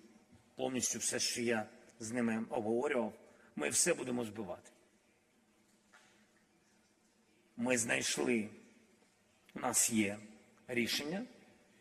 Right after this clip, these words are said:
дрони-інтерсептори, які збивають.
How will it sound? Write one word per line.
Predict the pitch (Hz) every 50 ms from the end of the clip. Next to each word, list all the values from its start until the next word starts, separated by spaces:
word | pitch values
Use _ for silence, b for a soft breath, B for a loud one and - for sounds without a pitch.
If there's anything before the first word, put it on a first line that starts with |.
| - _ -
дрони-інтерсептори, | 120 117 123 123 120 117 117 113 113 107 - - - - - 117 107 - - 123 123 117 - - - - _ _ _ _ _ _ _ _ _ _ _ -
які | - 135 123 - 170 143
збивають. | 117 104 113 101 92 82 - -